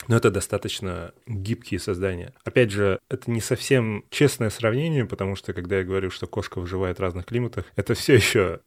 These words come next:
разные кошки, это все еще кошки как-то связаны с предками, а, в этом климате. Это не одна и та же кошка. Но я знаю, что если взять кошку и просто ее перевозить каждый год из страны в страну, ей будет не очень хорошо, но она, скорее всего, выживет и адаптируется.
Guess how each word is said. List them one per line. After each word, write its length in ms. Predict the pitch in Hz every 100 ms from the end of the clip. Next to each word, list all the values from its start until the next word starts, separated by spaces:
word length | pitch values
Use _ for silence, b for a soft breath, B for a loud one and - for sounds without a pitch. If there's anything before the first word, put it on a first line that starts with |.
| -
разные 340 | 113 95 90
кошки, 300 | - 87 -
это 140 | -
все 180 | - -
еще 220 | 101 -
кошки 460 | 87 95 - - 87 B B B B B
как-то 240 | 98 -
связаны 600 | 107 - 110 95 95 92
с 160 | 87 -
предками, 540 | - 110 - 90 85 -
а, 200 | - 90
в 40 | 85
этом 200 | 90 87
климате. 420 | 101 90 82 90
Это 160 | 87
не 100 | 90
одна 220 | 92 90 95
и 40 |
та 140 | 90 85
же 80 |
кошка. 380 | - 87 - - -
Но 360 | 107 107 87 - -
я 300 | 107 107 98
знаю, 380 | 98 113 107
что 180 | 95 -
если 280 | 95 92 -
взять 220 | 95 92
кошку 320 | - 104 -
и 60 | 90
просто 380 | - - 95 95
ее 100 | 87
перевозить 500 | - 98 95 92 95
каждый 280 | 98 87 92
год 180 | 92
из 100 | 87
страны 260 | - 95 92
в 40 |
страну, 360 | - 98 117 147 B B B _
ей 100 | 113
будет 220 | 113 107
не 100 | 127
очень 180 | 107 98
хорошо, 440 | - 98 170 160
но 180 | 113 107
она, 140 | 98 90
скорее 280 | - 104
всего, 200 | 101 101
выживет 400 | 90 92 92 80
и 40 | -
адаптируется. 600 | 82 - - - -